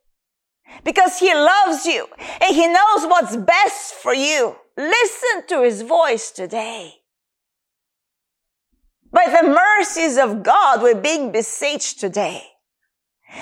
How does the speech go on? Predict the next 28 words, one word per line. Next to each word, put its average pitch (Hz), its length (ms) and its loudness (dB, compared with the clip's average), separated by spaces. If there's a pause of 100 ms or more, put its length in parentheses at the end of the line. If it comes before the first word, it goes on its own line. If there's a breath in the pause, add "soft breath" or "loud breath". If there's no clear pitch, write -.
(140 loud breath)
Being 381 300 2
summoned 523 640 0
again 466 360 0
to 370 100 2
the 311 80 4
high 392 600 2
place 403 400 2
of 262 200 2
revelation. 269 1120 0 (760)
No 392 180 2 (120)
longer 302 380 2
I, 285 600 0 (340 loud breath)
but 240 160 2
the 349 120 4
risen 403 560 2
Savior, 311 760 -2 (600 loud breath)
the 330 220 2
glorious 466 960 2
King 427 220 0
of 254 180 0
glory 311 540 2
lives 269 440 -4
in 247 160 -6
me 208 160 -8
now. 233 540 -12 (260 loud breath)
Not 466 320 2 (180)
I 453 500 2
anymore. 262 760 -4